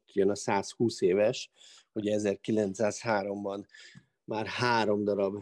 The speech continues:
Harley Davidson motorkerékpárt is legyártott ez a, a komoly cég.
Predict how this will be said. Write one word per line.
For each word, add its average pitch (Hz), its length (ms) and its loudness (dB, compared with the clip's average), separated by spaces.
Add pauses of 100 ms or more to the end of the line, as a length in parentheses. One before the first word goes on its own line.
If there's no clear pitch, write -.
(100)
Harley 104 380 2
Davidson 101 460 0
motorkerékpárt 104 960 -4
is 98 120 -16
legyártott 101 640 0
ez 101 120 0
a, 101 320 -4
a 104 360 -8
komoly 104 340 2 (100)
cég. 117 380 0